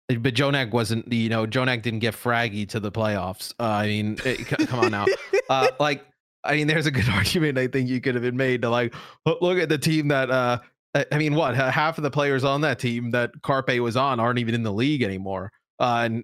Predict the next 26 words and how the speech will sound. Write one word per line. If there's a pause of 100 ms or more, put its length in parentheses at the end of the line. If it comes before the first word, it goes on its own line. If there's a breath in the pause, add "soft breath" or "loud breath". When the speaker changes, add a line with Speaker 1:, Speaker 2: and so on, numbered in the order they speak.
(100)
Speaker 1:
and
he
got
that
team
to
the
<laughs>
final.
I
mean, (500 loud breath)
uh, (580)
Speaker 2:
Yeah.
Speaker 1:
where,
yeah,
I
mean,
like
you
Speaker 2:
Yeah.
Speaker 1:
mentioned,
Jonathan,
there's, (100)
like, (580)
he,
he's,